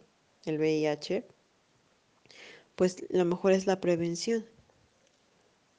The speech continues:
Y, bueno, les dejo esta frase para cerrar esto del V I H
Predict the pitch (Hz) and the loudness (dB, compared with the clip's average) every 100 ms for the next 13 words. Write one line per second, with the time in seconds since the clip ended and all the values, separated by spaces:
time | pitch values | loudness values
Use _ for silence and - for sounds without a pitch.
0 | _ _ _ _ _ _ _ _ _ _ | _ _ _ _ _ _ _ _ _ _
1 | _ _ - - - _ _ _ _ _ | _ _ 4 4 4 _ _ _ _ _
2 | - _ _ _ _ _ _ _ _ _ | -20 _ _ _ _ _ _ _ _ _
3 | - - 247 254 254 254 220 156 - - | -6 0 2 4 2 0 0 -2 -4 -18
4 | _ - 175 156 175 190 190 196 190 175 | _ 0 0 2 0 -2 -4 -8 -6 -6
5 | - 202 - _ _ - 190 180 170 165 | -4 -8 -10 _ _ -10 -6 -4 -2 -2
6 | 160 165 - 165 160 165 160 160 160 147 | -2 -4 -6 -4 -4 -2 -2 0 -4 -4
7 | - 185 | -6 -6